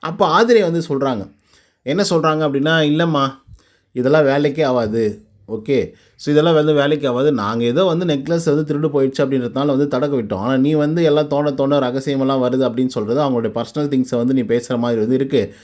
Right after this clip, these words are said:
So, அது வந்து எங்களால வந்து ஏத்துக்க முடியாது, ஒத்துக்க முடியாது. உன் மேல கொஞ்சம் மரியாதை இருக்கு பார்வதி, நீ வந்து அந்த ப-, மரியாதையை வந்து கெடுத்துக்காத" அப்படிங்கிற மாதிரி வந்து பார்த்தீங்கன்னா, நம்மளுடைய ஆதிரி அவர்கள் வந்து சொல்றாங்க. So, அதுக்கடுத்து அரோரா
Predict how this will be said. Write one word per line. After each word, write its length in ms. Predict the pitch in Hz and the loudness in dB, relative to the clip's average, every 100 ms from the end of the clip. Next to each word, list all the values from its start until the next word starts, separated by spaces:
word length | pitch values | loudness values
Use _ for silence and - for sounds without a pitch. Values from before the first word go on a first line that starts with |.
| _ _ | _ _
So, 180 | - 151 | 0 4
அது 140 | 160 | 4
வந்து 200 | 170 180 | 2 0
எங்களால 280 | 180 139 139 | 0 0 2
வந்து 220 | 139 135 | 2 2
ஏத்துக்க 260 | 131 135 139 | 0 -2 -4
முடியாது, 340 | 120 113 135 | -2 0 0
ஒத்துக்க 160 | 120 139 | -2 -4
முடியாது. 400 | 127 113 117 123 | -2 -2 0 0
உன் 140 | 120 | 0
மேல 220 | 127 156 | 2 0
கொஞ்சம் 260 | 147 127 113 | 0 -2 0
மரியாதை 340 | 117 135 151 | 0 2 2
இருக்கு 180 | 135 117 | 2 -2
பார்வதி, 540 | 113 110 107 117 156 151 _ _ _ _ | -4 -2 -2 0 -2 -4 _ _ _ _
நீ 140 | 135 | 2
வந்து 200 | 147 147 | 2 2
அந்த 160 | 165 147 | 0 0
ப-, 120 | 131 | 0
மரியாதையை 480 | 120 127 156 156 127 | 0 2 4 2 2
வந்து 120 | 139 | 0
கெடுத்துக்காத" 460 | 143 139 143 139 113 | 0 -2 -2 -2 0
அப்படிங்கிற 340 | 117 107 107 110 | -2 -2 -4 -4
மாதிரி 220 | 123 123 | -4 -4
வந்து 120 | 117 | -4
பார்த்தீங்கன்னா, 400 | 110 98 110 160 120 - - _ _ | -6 -6 -2 0 -2 -4 -20 _ _
நம்மளுடைய 460 | 147 170 170 143 156 156 120 98 | -2 2 2 4 6 6 2 0
ஆதிரி 260 | 131 151 139 | 0 0 0
அவர்கள் 300 | 113 104 101 | 0 -2 -2
வந்து 100 | 127 | -4
சொல்றாங்க. 340 | 131 117 113 82 - | -4 -4 -4 -8 -12
So, 240 | - 170 | -2 2
அதுக்கடுத்து 380 | 202 208 175 185 | 2 2 0 2
அரோரா 360 | 143 170 185 | 2 4 4